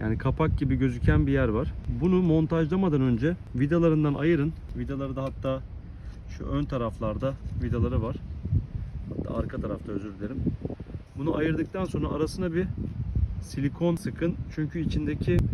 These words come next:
e, conta yetersiz, buz su alıp zamanla bozulabilir. Siz yine işinizi sağlama alın. Çünkü ben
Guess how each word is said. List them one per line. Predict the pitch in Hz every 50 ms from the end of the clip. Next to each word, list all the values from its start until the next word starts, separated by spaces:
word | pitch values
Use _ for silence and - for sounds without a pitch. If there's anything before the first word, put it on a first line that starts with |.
| 123
e, | 120 120 120 117 -
conta | 127 139 151 151 123 170
yetersiz, | 160 151 151 - 160 147 143 131 - 160 143 131
buz | 131 143 147 -
su | - - 156 151
alıp | 147 143 147 143 -
zamanla | 127 131 139 143 143 147 156 139 123
bozulabilir. | 123 127 123 127 143 143 135 139 131 139 - - - - - - - - - - - - - -
Siz | - - 135 135 -
yine | 156 156 156
işinizi | 147 139 - 143 139 139
sağlama | - - - 113 135 143 151 156 160 147
alın. | 127 - - - - - -
Çünkü | - - - 127 120 120 123
ben | 143 151